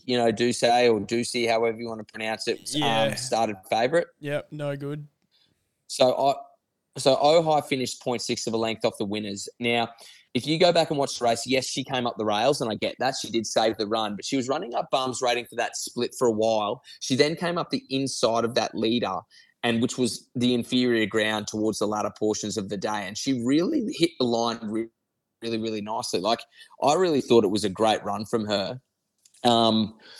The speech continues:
Speaker 1: and I thought the ride from Johnny Allen was great. Um, obviously, the first three were great. They did well. But I think if that was her first run off hundred days, so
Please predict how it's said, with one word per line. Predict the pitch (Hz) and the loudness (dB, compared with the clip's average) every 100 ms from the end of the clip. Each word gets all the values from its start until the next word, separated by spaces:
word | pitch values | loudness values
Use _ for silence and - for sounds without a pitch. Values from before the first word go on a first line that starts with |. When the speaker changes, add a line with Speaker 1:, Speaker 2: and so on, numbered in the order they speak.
| - _ | -20 _
Speaker 1:
and | 117 | 4
I | 110 | 4
thought | 127 | 4
the | 113 104 | 4 6
ride | 117 117 | 6 6
from | - 107 | 2 4
Johnny | 117 104 | 4 4
Allen | 101 110 117 | 0 0 2
was | 110 | 2
great. | 113 95 90 - | 2 2 0 0
Um, | 113 113 117 - | 2 2 0 0
obviously, | 151 131 156 | 0 0 -2
the | 156 | -4
first | 190 143 - | 2 2 2
three | 120 117 | 2 2
were | 104 | 2
great. | 110 117 139 | 2 2 2
They | 110 | 0
did | 107 101 | -2 0
well. | 107 117 110 101 - - _ | 4 4 4 0 -4 -20 _
But | 113 113 110 - | 2 4 2 2
I | 127 | 2
think | - 143 - | 4 0 4
if | 135 127 - _ _ - | 4 4 0 _ _ -2
that | 139 143 | 0 2
was | 151 - - | 0 0 0
her | 127 | 0
first | 117 - 127 120 104 | 2 6 6 6 0
run | 110 113 110 107 - | 0 2 0 -2 2
off | 110 107 - - - | 4 4 0 -18 -16
hundred | - - 247 190 | -10 -2 -2 0
days, | 196 104 233 - - _ | 2 2 0 -2 -12 _
so | - 120 117 117 | -6 2 4 4